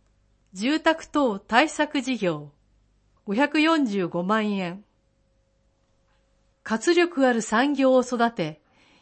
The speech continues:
にぎわいや活気を生み出す街を作る。水田農業構造改革対策事業、一億九千二百十二万円。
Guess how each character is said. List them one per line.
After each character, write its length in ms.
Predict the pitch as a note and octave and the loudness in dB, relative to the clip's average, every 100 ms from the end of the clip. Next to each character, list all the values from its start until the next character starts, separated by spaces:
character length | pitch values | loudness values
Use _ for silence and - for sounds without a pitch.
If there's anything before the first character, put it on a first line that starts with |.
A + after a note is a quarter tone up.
| _ | _
に 120 | F#3 A3 | -4 0
ぎ 160 | C4+ | 4
わ 160 | C4 B3 | 6 4
い 100 | A#3+ | 2
や 280 | A3+ G#3 G3 | 0 -2 -6
活 220 | - G#3+ A3 | -4 -4 -2
気 160 | D4 | 0
を 140 | D#4 D4 | 2 2
生 80 | C#4+ | 2
み 60 | C#4 | 2
出 80 | |
す 160 | C#4 A3+ | 0 -2
街 340 | G3 F3 - | -4 -4 0
を 80 | D4 | 0
作 340 | A3+ - - F#3+ | -2 -8 -6 -6
る。 220 | D#3 - _ _ _ _ _ _ _ _ _ _ _ _ _ _ | -6 -14 _ _ _ _ _ _ _ _ _ _ _ _ _ _
水 380 | - - D#4 D#4 | -12 -2 0 2
田 160 | D#4 D4+ | 0 -2
農 360 | D4 D4 C#4 | -2 0 0
業 220 | G3 F3+ | 0 -4
構 320 | F3 A#3+ D4 D4+ | -4 0 2 2
造 240 | D4 C#4+ | 0 -2
改 260 | - C4+ A#3 | 0 0 0
革 180 | E3+ - - | -6 -10 -2
対 200 | A3 C4+ | 0 0
策 300 | C4 - A#3+ | -2 -4 -4
事 160 | G#3 | -4
業、 280 | E3 D3 C#3+ _ _ _ _ _ _ _ _ | -6 -6 -8 _ _ _ _ _ _ _ _
一 380 | A3+ G#3+ - E4 | -8 -6 2 2
億 240 | D4 - | 2 -4
九 240 | G3+ B3 D4+ | -6 -4 -4
千 260 | - D4+ | -2 -2
二 100 | B3 | -2
百 300 | A3 G#3+ G#3+ | -2 -2 -4
十 240 | E3 G#3 C#4+ | -4 -2 0
二 160 | D4 | 0
万 320 | C4+ B3 G3 D#3+ | 0 0 0 -6
円。 180 | C#3 | -10